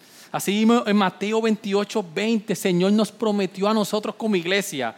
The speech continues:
estar con nosotros. Y en nuestro llamado principal de, de ir y hacer discípulos, nosotros tenemos que vernos como Moisés.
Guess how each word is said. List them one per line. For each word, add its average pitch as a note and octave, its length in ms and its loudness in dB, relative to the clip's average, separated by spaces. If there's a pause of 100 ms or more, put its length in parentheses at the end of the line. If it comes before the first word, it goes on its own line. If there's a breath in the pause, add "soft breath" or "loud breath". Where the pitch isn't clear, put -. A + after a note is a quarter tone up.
(260 loud breath)
estar F#3 800 -2 (300 loud breath)
con E3 260 0
nosotros. C#3+ 760 -8 (680 loud breath)
Y G#3 140 0
en G3+ 80 4
nuestro F#3 200 2
llamado F#3 400 4
principal A#3 640 2
de, F3+ 280 -6
de C#3 180 -4
ir A3 320 0
y G3 100 -4
hacer G3+ 300 -2
discípulos, G3+ 840 -4 (300 loud breath)
nosotros F3 440 -2
tenemos A#3 400 2
que G3 240 -8
vernos G3+ 460 4
como F3+ 240 0
Moisés. D3 500 -4